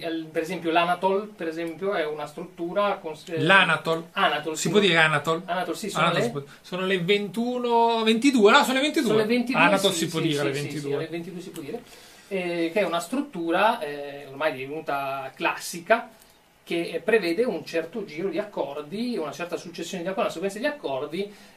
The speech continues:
Speaker 1: e, mm, che è appunto divenuta standard, cioè nel senso che viene presa,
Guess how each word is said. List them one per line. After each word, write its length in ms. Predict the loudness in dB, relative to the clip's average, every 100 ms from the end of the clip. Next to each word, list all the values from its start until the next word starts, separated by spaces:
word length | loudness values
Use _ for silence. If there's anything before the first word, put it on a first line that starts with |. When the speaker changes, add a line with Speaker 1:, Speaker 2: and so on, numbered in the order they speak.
| -10
Speaker 1:
e, 260 | -4 -4 -4
mm, 260 | -10 -10 -12 0
che 100 | 2
è 20 |
appunto 360 | 2 0 -4 -4
divenuta 320 | -6 -6 -6
standard, 680 | -6 -2 -2 -2 -6 -6 -8
cioè 140 | -8
nel 80 | -8
senso 220 | -10 -8
che 100 | -8
viene 240 | -4 -4 -4
presa, 600 | 0 0 0 0 -2 -2